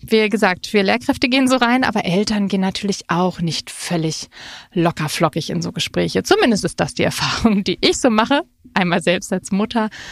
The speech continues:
aber eben auch, äh, in meiner Erfahrung im Beruf. Und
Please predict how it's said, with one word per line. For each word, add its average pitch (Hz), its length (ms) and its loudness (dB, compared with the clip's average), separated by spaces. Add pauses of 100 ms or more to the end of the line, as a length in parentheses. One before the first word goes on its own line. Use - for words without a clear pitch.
(280)
aber 180 240 2
eben 170 260 -4
auch, 160 300 -6 (360)
äh, 170 280 0
in 175 140 0
meiner 175 240 0
Erfahrung 160 680 -4 (180)
im 190 160 0
Beruf. 240 360 2 (1080)
Und 226 400 2